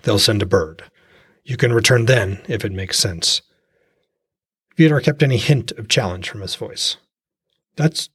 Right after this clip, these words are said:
true, of course. Garlon is quite capable.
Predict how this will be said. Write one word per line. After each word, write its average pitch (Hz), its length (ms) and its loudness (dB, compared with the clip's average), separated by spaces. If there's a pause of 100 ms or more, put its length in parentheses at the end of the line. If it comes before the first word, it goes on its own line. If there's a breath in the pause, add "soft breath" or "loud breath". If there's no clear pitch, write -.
true, 214 300 4
of 92 140 -6
course. - 500 -6
Garlon 120 400 4
is 110 220 2
quite 113 320 -4
capable. 101 500 -8